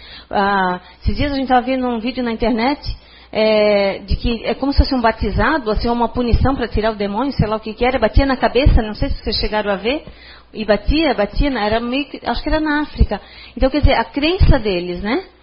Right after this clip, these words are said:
E isso, numa nova encarnação, vai vir à tona, esse conceito que eles têm. Mesmo que lá no mundo espiritual, de repente eles já se esclareçam, né? Não, não sei até que nível de que isso não,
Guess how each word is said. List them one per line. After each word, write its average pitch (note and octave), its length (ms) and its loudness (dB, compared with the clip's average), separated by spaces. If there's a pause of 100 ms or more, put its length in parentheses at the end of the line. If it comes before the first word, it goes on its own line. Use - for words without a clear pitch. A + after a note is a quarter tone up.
(240)
E D#4 260 4
isso, G#3+ 480 4
numa D4+ 260 0
nova C#4+ 260 2
encarnação, C4 580 0
vai F#3 140 -2
vir G3+ 240 -6
à B3+ 60 -4
tona, D#4 520 -4 (400)
esse - 200 4
conceito G#3+ 480 -2
que A3 100 -6
eles G3+ 240 -4
têm. E3 280 2 (440)
Mesmo F4 320 0
que D#4+ 80 -4
lá D4+ 80 2
no C#4 80 0
mundo C4+ 140 -4
espiritual, A#3 600 -4
de G#3+ 80 -6
repente A3+ 300 -2
eles G#3+ 160 -4
já A3+ 140 -2
se - 140 -6
esclareçam, A3 720 -2 (400)
né? A#3+ 260 -2
Não, G3+ 420 -10
não F#3+ 60 -6
sei A3 160 0
até G#3 120 -2
que G#3+ 140 -6
nível G#3+ 360 -4
de F#3+ 120 -12
que - 160 -8
isso A3+ 180 -4
não, G3 360 -8